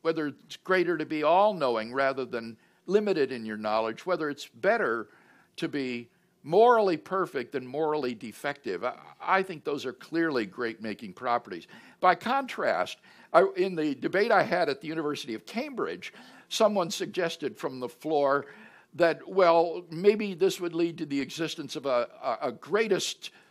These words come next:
smelliest being. And as my colleague Peter Williams pointed out, clearly being smelly is not a great-making property, uh, in the way that these others are. So I don't think this is at all subjective. But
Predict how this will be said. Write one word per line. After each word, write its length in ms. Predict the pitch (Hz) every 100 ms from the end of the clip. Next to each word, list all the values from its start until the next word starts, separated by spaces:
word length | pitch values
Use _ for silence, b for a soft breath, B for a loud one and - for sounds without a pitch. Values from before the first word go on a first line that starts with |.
| b
smelliest 920 | - - 180 254 262 208 - - - 147
being. 500 | 233 214 117 87 - B B B B B B
And 240 | 226 226
as 180 | 214 185
my 200 | 208 190
colleague 480 | 180 226 233 214 180
Peter 260 | 247 175 165
Williams 400 | 208 254 165 -
pointed 380 | 170 160 160
out, 360 | 120 113 147 -
clearly 520 | - 214 254 220 143
being 480 | 151 147 135 220 180
smelly 560 | - - 233 202 214 175
is 220 | 190 190
not 240 | 127 135 143
a 60 |
great-making 800 | 117 131 139 147 131 107 - 127
property, 640 | 117 277 294 - 110 73 - B B B B -
uh, 200 | 139 131
in 160 | 180 170
the 60 |
way 180 | 160 147
that 180 | 143 151
these 220 | 160 151
others 420 | 165 127 123 120 - b b b
are. 360 | 302 175 101
So 480 | - - 247 240 226 B B B 381
I 140 | 359
don't 180 | 349 311
think 180 | 277 220
this 200 | 208 208
is 140 | 170
at 80 | 165
all 220 | 160 180
subjective. 760 | 180 185 151 127 95 - - 82 b b -
But 260 | 240 -